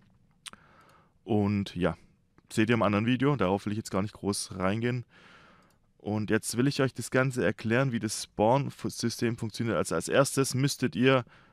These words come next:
euch bei der Therapist die Karten kaufen.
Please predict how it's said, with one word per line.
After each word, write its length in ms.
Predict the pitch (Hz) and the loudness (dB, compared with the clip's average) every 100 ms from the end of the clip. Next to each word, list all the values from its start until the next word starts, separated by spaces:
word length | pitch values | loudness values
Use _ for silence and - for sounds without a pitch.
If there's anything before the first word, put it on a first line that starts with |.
| _ | _
euch 380 | 101 110 110 - | 2 2 0 0
bei 160 | 101 | 2
der 180 | 98 101 | 2 0
Therapist 640 | - 127 131 - 120 - - | -2 -2 -2 -2 -6 -6 -10
die 80 | |
Karten 400 | - 120 139 95 | -2 0 0 -2
kaufen. 480 | 92 104 98 127 139 | -2 -2 -2 -2 -8